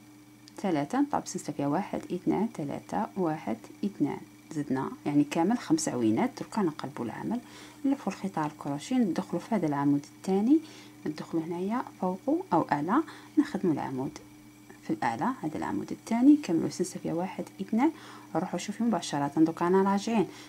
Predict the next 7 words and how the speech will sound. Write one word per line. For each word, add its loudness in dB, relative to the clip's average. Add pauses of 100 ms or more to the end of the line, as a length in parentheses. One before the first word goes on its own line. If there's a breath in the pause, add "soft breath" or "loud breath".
(120 loud breath)
ندخلوا 2
في 0
قلب 4
هذه 0
الصدفه، -4 (160)
ونخدموا 2
صدفه -4